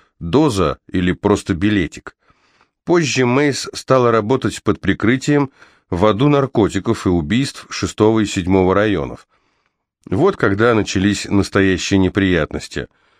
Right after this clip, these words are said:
Вот почему испарились два года ее жизни. Мэйс пролетала один квартал за другим, наслаждаясь первым за двадцать четыре месяца днем свободы. Темные волосы выбивались из-под шлема.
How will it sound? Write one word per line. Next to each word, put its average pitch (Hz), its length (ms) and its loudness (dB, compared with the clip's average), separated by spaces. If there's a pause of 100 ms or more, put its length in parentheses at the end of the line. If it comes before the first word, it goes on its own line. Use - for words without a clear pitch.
(460)
Вот 113 400 0
почему 127 480 2
испарились 104 580 0
два 90 240 0
года 80 320 0
ее 78 340 -2
жизни. 71 480 -8 (1080)
Мэйс 104 380 0
пролетала 92 560 0
один 90 240 0
квартал 90 480 0
за 80 80 -6
другим, 82 500 0 (400)
наслаждаясь 90 720 0
первым 95 400 0
за 85 160 0
двадцать 90 400 -2
четыре 82 320 -4
месяца 87 440 -2
днем 82 280 0
свободы. 73 560 -4 (800)
Темные 139 440 0
волосы 117 640 0
выбивались 101 680 0
из-под 92 400 -2
шлема. 80 480 -2